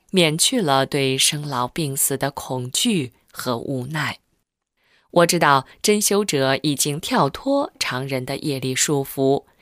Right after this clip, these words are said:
有高层觉者在另外空间指点弟子修炼。后来才知道，就连弟子如何得法也是高层师父安排的。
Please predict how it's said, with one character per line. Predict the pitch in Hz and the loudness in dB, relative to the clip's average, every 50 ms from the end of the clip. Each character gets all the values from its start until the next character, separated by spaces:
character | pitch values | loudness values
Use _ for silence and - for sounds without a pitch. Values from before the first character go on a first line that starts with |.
| - - - | -20 -4 2
有 | - 190 180 | 4 4 4
高 | 180 262 262 277 302 | 4 2 0 0 0
层 | - - 143 131 143 | -2 -4 -6 -6 -4
觉 | - - 135 127 143 | -2 -2 0 0 -2
者 | - - 143 135 131 127 123 - - _ | -2 -2 0 0 0 0 -2 -6 -10 _
在 | - 156 143 | -2 -2 0
另 | 147 151 139 | 0 0 -2
外 | 143 135 135 | -2 -2 -2
空 | - - - 190 196 214 | -4 -4 -4 -4 -4 -2
间 | - - 240 240 247 262 294 - _ _ | -2 0 0 0 0 -2 -8 -14 _ _
指 | - - - 262 - | -2 -2 0 -2 -4
点 | - - 139 127 123 123 | -2 -4 -4 -4 -4 -6
弟 | - 139 135 135 | -6 -6 -6 -4
子 | - - - 131 123 | -4 -4 -4 -2 -2
修 | 117 - - 147 139 139 | 0 0 0 0 -2 -4
炼。 | 139 156 160 156 - - _ _ _ _ _ _ _ _ _ _ _ _ _ _ _ _ _ _ _ _ - | -2 0 2 2 2 0 _ _ _ _ _ _ _ _ _ _ _ _ _ _ _ _ _ _ _ _ -4
后 | - - 190 | 0 2 4
来 | 165 151 151 | 4 4 2
才 | - - 151 139 | 0 -2 -2 -2
知 | - - 156 | -2 -2 0
道， | 147 147 143 135 - - _ - - - - | 2 4 4 2 2 -2 _ -20 -20 -2 4
就 | - 185 | 6 6
连 | 165 156 147 147 | 6 6 4 2
弟 | 160 170 151 | 0 -2 -2
子 | - - 147 | 0 0 0
如 | 135 131 139 147 | 0 2 0 0
何 | 180 - 156 151 | 0 0 -2 0
得 | 151 - 135 135 180 | 0 0 0 0 0
法 | 233 - - 151 127 123 123 123 - - | -2 -4 -4 -2 0 0 0 0 0 -2
也 | - 143 135 | -2 -2 0
是 | 127 - - - 135 135 | 2 2 2 2 0 -2
高 | 131 - 143 - 143 | -2 -4 -6 -6 -6
层 | - - 135 127 127 | -4 -6 -6 -4 0
师 | 127 - - 143 139 | 0 0 2 0 -2
父 | - - 135 | -4 -4 -4
安 | - - 151 151 156 | -4 -2 -4 -6 -6
排 | 180 - - 147 127 120 | -6 -6 -6 -6 -6 -4
的。 | - - 151 127 - | 0 2 2 2 0